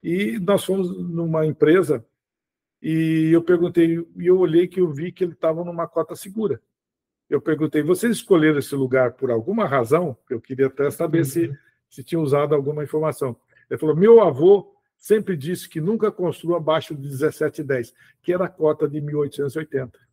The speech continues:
Speaker 1: Ou seja,
Speaker 2: <laughs>
Speaker 1: guardou na memória da família aquilo, então
Speaker 2: Uhum.
Speaker 1: ele manteve a segurança da família, eh, dali pra frente. Então, a memória de problemas, se você não, é, que nem o, a minha empregada hoje me contou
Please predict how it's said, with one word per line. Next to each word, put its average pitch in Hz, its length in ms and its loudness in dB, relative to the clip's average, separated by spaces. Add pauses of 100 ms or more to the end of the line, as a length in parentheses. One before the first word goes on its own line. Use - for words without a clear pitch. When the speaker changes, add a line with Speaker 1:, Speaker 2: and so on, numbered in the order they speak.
(440)
Speaker 1:
Ou 214 140 8
seja, 139 340 4
Speaker 2:
<laughs> 170 340 2
Speaker 1:
guardou 233 160 8
na 220 120 2
memória 156 600 0
da 120 140 -8
família 135 600 -6 (800)
aquilo, 170 640 0
então 190 320 0
Speaker 2:
Uhum. 185 80 -4
Speaker 1:
ele 180 280 2 (240)
manteve 226 680 0
a 220 200 -10
segurança 190 600 -2
da 185 100 -8
família, 151 500 -10 (460)
eh, 165 80 -12
dali 143 240 -8
pra 165 160 -8
frente. 127 300 -6
Então, 202 180 0 (220)
a 190 80 -2
memória 208 600 4
de 165 120 2
problemas, 151 540 0 (180)
se - 160 -20
você 156 240 -4
não, 220 100 -2
é, 175 540 -4
que 160 140 -8
nem 175 200 -2
o, 156 240 -2 (200)
a 151 80 -6
minha 175 160 -2
empregada 151 440 0
hoje 160 220 0
me 165 120 -4
contou 160 500 -6